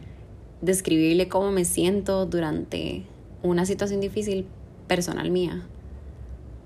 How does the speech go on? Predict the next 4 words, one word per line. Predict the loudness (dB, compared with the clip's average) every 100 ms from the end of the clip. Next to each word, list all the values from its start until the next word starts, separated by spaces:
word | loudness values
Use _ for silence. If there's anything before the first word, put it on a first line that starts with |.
| -20 -20 -20 -20 -20 -20 -20 -20 -18 -2
Yo | 0
siento | 4 4 4 0
que | 0 2 2 0 0
estoy | -2 0 4 6 6 4